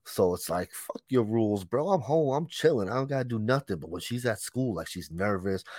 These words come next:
"Oh, the teacher said to do this." So if she comes home and the teacher told her how to do something, and we're like, "Oh, but why don't you try it this way?" She's like, "No, the teacher said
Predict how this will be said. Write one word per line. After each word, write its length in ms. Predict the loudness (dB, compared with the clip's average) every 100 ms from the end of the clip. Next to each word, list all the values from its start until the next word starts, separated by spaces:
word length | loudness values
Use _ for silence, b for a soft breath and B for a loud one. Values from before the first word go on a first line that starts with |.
| B -2
"Oh, 140 | -2
the 80 | -2
teacher 340 | -4 -4 -4
said 260 | -4 -4 -4
to 80 | -6
do 240 | -2 0
this." 220 | 0 -4
So 240 | -2 0 -2 B B B
if 100 | -8
she 140 | -4 -4
comes 300 | -2 -2 0
home 340 | 2 2 -2 -6 B B B
and 120 | -4
the 40 | -4
teacher 340 | -6 -4 -4
told 320 | 0 0 0
her 140 | 0 0
how 140 | 0
to 100 | 0
do 240 | 0 -2
something, 420 | 0 -2 -2 -2 -2
and 140 | 2
we're 80 | 2
like, 180 | 2 2
"Oh, 120 | 0
but 120 | 0 4
why 100 | 4
don't 140 | 4
you 60 | -2
try 220 | 2 2
it 80 | 4
this 160 | 0
way?" 80 | 0
She's 140 | -2 -2
like, 160 | -4
"No, 640 | -4 -4 -2 0 0 -2 -4 B B -10
the 120 | -10
teacher 520 | -6 -4 -4 0 0
said 520 | 0 4 4 6 4